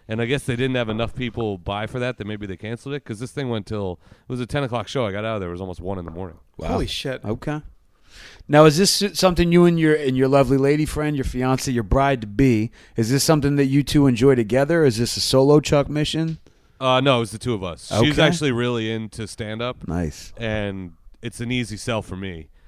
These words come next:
Speaker 1: So we go, I mean, we went for New Year's, so this is probably the first time since then. We go, like, once every two months.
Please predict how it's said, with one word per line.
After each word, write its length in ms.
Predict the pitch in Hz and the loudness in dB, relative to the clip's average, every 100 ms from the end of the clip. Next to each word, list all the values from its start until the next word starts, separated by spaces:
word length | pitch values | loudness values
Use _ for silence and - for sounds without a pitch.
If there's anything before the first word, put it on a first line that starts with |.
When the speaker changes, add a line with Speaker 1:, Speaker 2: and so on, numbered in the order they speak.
| - - | -20 -16
Speaker 1:
So 380 | - 98 90 | -8 -6 -6
we 240 | 90 131 147 | -6 -8 -6
go, 760 | 123 117 113 110 110 107 101 _ _ _ _ _ - | -6 -4 -6 -6 -6 -8 -10 _ _ _ _ _ -12
I 60 | 104 | -6
mean, 120 | 107 | -2
we 80 | 120 | 0
went 180 | 135 | -2
for 80 | 107 | -4
New 100 | 101 | -8
Year's, 340 | 113 92 87 - | -8 -8 -12 -14
so 80 | 95 | -18
this 140 | 90 | -18
is 60 | 90 | -12
probably 220 | 104 92 | -10 -8
the 80 | 85 | -10
first 220 | 95 - | -12 -12
time 160 | 90 80 | -14 -14
since 200 | 82 - | -18 -14
then. 180 | 87 | -10
We 80 | 110 | -8
go, 140 | 156 139 | -6 -6
like, 180 | 104 98 | -6 -10
once 180 | 90 | -12
every 140 | 87 80 | -12 -14
two 140 | 85 | -14
months. 320 | 78 76 - | -14 -16 -20